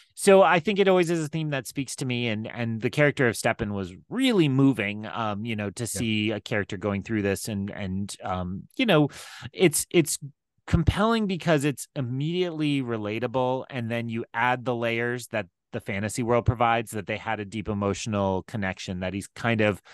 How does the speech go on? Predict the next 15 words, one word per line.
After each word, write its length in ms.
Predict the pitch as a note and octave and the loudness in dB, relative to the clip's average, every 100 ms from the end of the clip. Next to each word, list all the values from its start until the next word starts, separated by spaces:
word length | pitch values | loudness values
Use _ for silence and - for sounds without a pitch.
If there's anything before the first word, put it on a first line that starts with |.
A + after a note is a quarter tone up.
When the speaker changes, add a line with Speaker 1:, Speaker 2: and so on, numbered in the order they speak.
| - - _ _ | -20 -20 _ _
Speaker 1:
you 80 | - | 0
know, 300 | A3 D#3+ D#3+ | 4 6 6
you're 340 | D#3+ D3+ F#3+ F3 | 4 2 4 4
kind 260 | E3 G#3 | 2 4
of 60 | G3 | 6
lost 460 | D#3+ D3+ E3 D#3 E3 | 6 6 6 4 -4
if 140 | - | -2
you 100 | C#3 | -2
lose 340 | C3+ C#3 C3+ | 0 0 0
your 400 | B2+ C3 B2 A#2+ C3 _ _ _ _ | 0 0 0 -4 -8 _ _ _ _
wife, 460 | B2 C3 C3 C3+ - | -4 -2 0 -4 -6
best 280 | - B2+ - | -4 -4 -4
friend, 480 | - B2 A#2+ A#2+ B2 A#2 - - C3 | -6 -4 -2 -6 -8 -12 -16 -18 -4
partner, 480 | - C3+ B2 B2+ B2+ | 0 2 4 4 4
whatever, 540 | B2 B2+ B2 A#2+ A#2 | 4 4 2 2 -2